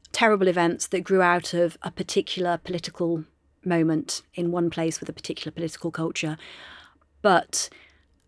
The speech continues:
so many of the things resonated with me as I was writing it in a way that I hadn't expected.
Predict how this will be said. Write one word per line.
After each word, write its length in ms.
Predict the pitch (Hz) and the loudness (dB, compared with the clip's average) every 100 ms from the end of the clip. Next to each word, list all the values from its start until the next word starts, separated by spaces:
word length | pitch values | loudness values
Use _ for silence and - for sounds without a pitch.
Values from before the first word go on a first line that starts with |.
| _ _ | _ _
so 540 | - - - 233 226 | -4 0 4 8 8
many 280 | 226 202 196 | 8 6 4
of 120 | 185 | 2
the 80 | - | 0
things 380 | 160 175 165 160 | 0 4 4 2
resonated 600 | 170 170 170 160 160 - | 2 0 4 2 2 -2
with 120 | 160 | -4
me 320 | 165 160 160 156 - | 0 2 2 -2 -6
as 140 | 165 | -2
I 120 | 170 | 0
was 180 | 165 165 | 0 0
writing 460 | 170 165 - 170 - | 2 0 -2 -6 -6
it 480 | - 175 165 - - | -8 -8 -6 -8 -6
in 80 | 196 | 2
a 60 | 190 | 4
way 160 | 185 | 4
that 100 | 180 | 2
I 80 | - | 0
hadn't 320 | 165 175 170 | 0 -2 -2
expected. 760 | 143 - - 160 - 156 160 | -4 -8 -4 -4 -4 -4 -4